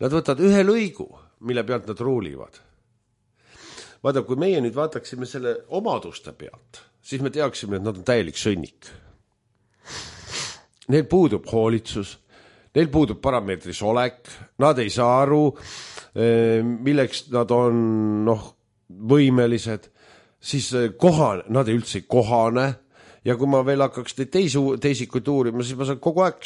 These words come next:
nendelt miinuseid. Praktiliselt nad on primitiivse vorm meist, kui me vaatame omaduste järgi.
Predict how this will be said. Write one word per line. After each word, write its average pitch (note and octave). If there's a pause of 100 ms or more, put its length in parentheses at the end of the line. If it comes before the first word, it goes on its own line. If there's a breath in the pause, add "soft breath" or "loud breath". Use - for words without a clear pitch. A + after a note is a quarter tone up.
(120)
nendelt G2
miinuseid. F2
Praktiliselt F#2
nad G#2+
on G#2+
primitiivse A#2
vorm B2+
meist, - (1400)
kui A2
me G#2+
vaatame A#2
omaduste E2
järgi. D2